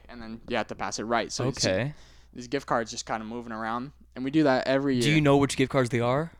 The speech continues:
Speaker 2: or are
Speaker 1: No,
Speaker 2: they
Speaker 1: you don't. They're wrapped up.
Speaker 2: Okay.
Speaker 1: So it's kinda like at the end. I mean, they're
Speaker 2: It's
Speaker 1: all, they're all good gift cards, but there's some that,
Speaker 2: Yeah.
Speaker 1: you know, that you want more than other.
Speaker 2: Of course.
Speaker 1: So
Speaker 2: There's, like, Bass Pro Shop and Best Buy. Which one's
Speaker 1: <laughs>
Speaker 2: better? I don't know.
Speaker 1: Yeah.
Speaker 2: I mean, depends on the person.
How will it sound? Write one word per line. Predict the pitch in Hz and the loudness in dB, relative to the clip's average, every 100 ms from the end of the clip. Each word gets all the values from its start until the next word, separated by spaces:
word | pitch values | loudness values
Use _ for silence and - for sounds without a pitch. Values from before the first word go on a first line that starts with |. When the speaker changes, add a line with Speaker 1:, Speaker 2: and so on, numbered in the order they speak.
| - - | -20 0
Speaker 2:
or | 123 117 | 4 6
are | |
Speaker 1:
No, | 156 | 6
Speaker 2:
they | 120 | 4
Speaker 1:
you | 120 | 2
don't. | 151 120 | -2 -4
They're | |
wrapped | 123 110 - | -4 -4 -2
up. | 131 110 | -4 0
Speaker 2:
Okay. | 127 - 95 113 - | 0 0 -2 -2 -4
Speaker 1:
So | - 143 | -4 -4
it's | - | -2
kinda | 160 131 | -2 -2
like | 113 113 | -2 -6
at | - | -6
the | 117 | -6
end. | 120 113 - - - - - - - - - - - - - - - | -4 -6 -8 -20 -20 -20 -18 -18 -18 -20 -20 -18 -18 -18 -20 -16 -4
I | |
mean, | 160 | 4
they're | 160 | 10
Speaker 2:
It's | 196 | 12
Speaker 1:
all, | 165 139 143 127 - - | 12 10 4 -10 -16 0
they're | 302 | 4
all | 190 | 4
good | 156 135 | 2 -2
gift | 123 | -4
cards, | - - 202 | -4 -8 -10
but | - | -10
there's | 110 110 | -8 -6
some | - 139 120 | -4 -4 -4
that, | 110 - | -8 -4
Speaker 2:
Yeah. | 127 107 | -2 -2
Speaker 1:
you | |
know, | 113 | -2
that | 107 127 | -2 0
you | |
want | 139 120 - | -2 -2 -4
more | 110 104 | -6 -6
than | 98 | -10
other. | 87 110 - | -12 -14 -8
Speaker 2:
Of | - | -6
course. | - 107 - | -6 -8 -12
Speaker 1:
So | - 143 - - | -2 0 0 0
Speaker 2:
There's, | 143 135 | 2 4
like, | 123 - - - - - - | 2 -4 -12 -14 -14 -16 -8
Bass | 101 110 - - | -6 -6 -10 -12
Pro | 82 127 | -12 -8
Shop | - 147 175 - _ - _ | -8 -8 -10 -16 _ -20 _
and | 123 123 | -4 -2
Best | 120 - 151 - | 2 4 4 2
Buy. | 98 82 | -4 -2
Which | - 127 | -4 4
one's | 196 208 | 8 8
Speaker 1:
<laughs> | |
Speaker 2:
better? | 139 117 117 | 6 4 2
I | 120 | 2
don't | 170 185 196 | 4 6 8
know. | |
Speaker 1:
Yeah. | 175 | 8
Speaker 2:
I | 135 | 6
mean, | 123 120 120 | 2 -2 -2
depends | - 160 | 0 0
on | 165 | 0
the | 165 | -2
person. | - 117 - | -2 -4 -8